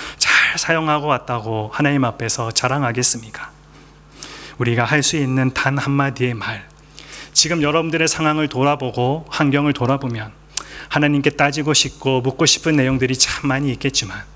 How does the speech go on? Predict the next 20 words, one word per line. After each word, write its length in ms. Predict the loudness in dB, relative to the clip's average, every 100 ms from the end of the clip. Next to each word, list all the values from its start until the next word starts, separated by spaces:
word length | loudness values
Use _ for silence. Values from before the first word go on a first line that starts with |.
| -20 -20 -20 -6
우리가 180 | -2 0
마지막 400 | 0 2 2 2
날 300 | 0 -2 -2
천국에서 460 | -2 0 2 4 4
하나님을 340 | 4 6 6
만나면 560 | 6 6 4 2 -4 -10 -20 -20 -20 -20 -20 -4
우리가 240 | 0 2 2
하나님 320 | 2 2 2 0 -2 -10 -20 -16 -6
앞에서 400 | -4 -2 0 0
할 180 | 0 0
수 120 | 0
있는 180 | 0 2
말은 400 | 0 -2 -4 -6 -12 -20 -20 -6
저는 340 | -2 0 0
이거 200 | -2 -2
단 280 | 0 -2 -2
한마디라고 600 | 0 0 2 0 0 -2
생각합니다. 720 | 0 0 -2 -6 -10 -14 -14 -16 -8 -2
"주님, 500 | 0 2 0 -2 -8 -16 -20 -20 -20 -14
감사합니다." 840 | -8 -2 -2 -2 -10 -14 -12 -12